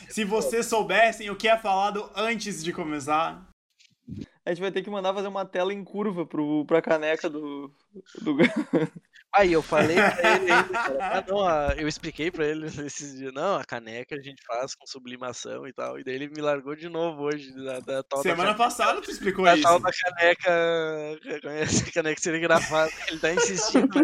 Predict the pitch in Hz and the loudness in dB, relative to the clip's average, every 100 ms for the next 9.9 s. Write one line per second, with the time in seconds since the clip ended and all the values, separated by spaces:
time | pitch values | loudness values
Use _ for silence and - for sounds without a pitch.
0 | 294 277 277 - - 170 185 196 - 180 | 4 6 6 6 4 6 8 6 4 2
1 | 185 185 165 180 220 202 202 180 190 190 | 4 2 4 2 0 0 -2 -2 0 -2
2 | 165 175 175 208 - _ 196 180 165 190 | -2 -4 -4 -6 -8 _ -2 0 0 -2
3 | 185 - 156 156 170 170 170 175 185 180 | -2 -4 2 4 4 0 0 0 0 -2
4 | 175 180 180 196 208 233 190 220 170 156 | -2 0 0 -2 -4 4 6 6 2 -2
5 | 180 - 160 170 156 160 123 170 180 190 | -6 -10 -8 -6 0 0 0 -4 -2 -2
6 | 170 156 175 190 185 180 185 185 170 208 | 2 2 2 0 0 -2 -2 4 4 4
7 | 220 226 208 226 185 170 165 156 - 165 | 2 2 2 -2 -4 -8 -8 -8 0 0
8 | 180 220 208 208 - 226 208 214 233 226 | 0 -2 0 0 -4 2 2 2 -2 -2
9 | 220 185 180 170 175 175 180 220 | -2 -2 -4 -6 -4 -4 -4 -6